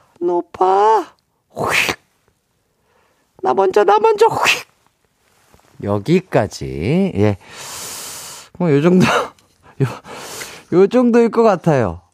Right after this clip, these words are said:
어, 혹시 느낌이, <laughs> 느낌이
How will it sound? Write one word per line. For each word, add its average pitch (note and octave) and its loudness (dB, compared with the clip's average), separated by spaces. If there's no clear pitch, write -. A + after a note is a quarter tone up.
어, B2+ 0
혹시 G3+ 0
느낌이, D3+ 0
<laughs> - -10
느낌이 D#3 0